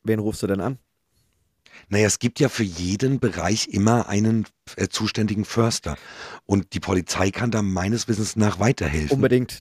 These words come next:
Speaker 1: das ist
Speaker 2: Wenn
Speaker 1: der,
Speaker 2: man die
Speaker 1: das
Speaker 2: Polizei
Speaker 1: ist,
Speaker 2: anruft,
Speaker 1: genau.
Speaker 2: die sagen dann hier, das ist der Förster für die Region, beziehungsweise oft ruft dann auch die Polizei direkt den Förster an.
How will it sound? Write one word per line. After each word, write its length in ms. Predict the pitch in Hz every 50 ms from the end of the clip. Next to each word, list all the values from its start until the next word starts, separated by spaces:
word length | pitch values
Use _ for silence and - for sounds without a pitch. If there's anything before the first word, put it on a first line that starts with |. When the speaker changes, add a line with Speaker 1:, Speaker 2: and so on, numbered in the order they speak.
| -
Speaker 1:
das 140 | 107 104 -
ist 160 | 117 - -
Speaker 2:
Wenn 60 | - 107
Speaker 1:
der, 40 | 104
Speaker 2:
man 80 | 101
die 60 | 95 95
Speaker 1:
das 80 | 110
Speaker 2:
Polizei 280 | 107 98 - - 104 98
Speaker 1:
ist, 100 | 92 -
Speaker 2:
anruft, 260 | 92 92 95 90 113
Speaker 1:
genau. 200 | 120 107 95 90
Speaker 2:
die 80 | 90 104
sagen 280 | - 98 92 98 107
dann 160 | 98 104 101
hier, 160 | 95 87 101 90
das 200 | - 98 - -
ist 160 | 95 - -
der 80 | 98
Förster 340 | - - 98 95 95 - 110
für 100 | 92 95
die 120 | 92 101 90
Region, 260 | 90 85 - 107 120
beziehungsweise 420 | 117 - - 107 98 92 95 98
oft 240 | - 110 - - - - - - - _ _
ruft 200 | - 101 98 -
dann 100 | 104 98
auch 80 | 95 87
die 100 | - 92
Polizei 440 | - - 101 90 82 - 90 101 120
direkt 320 | 120 107 85 85 80 - -
den 80 | 82
Förster 400 | - - 87 82 78 - - 85
an. 140 | - 92 92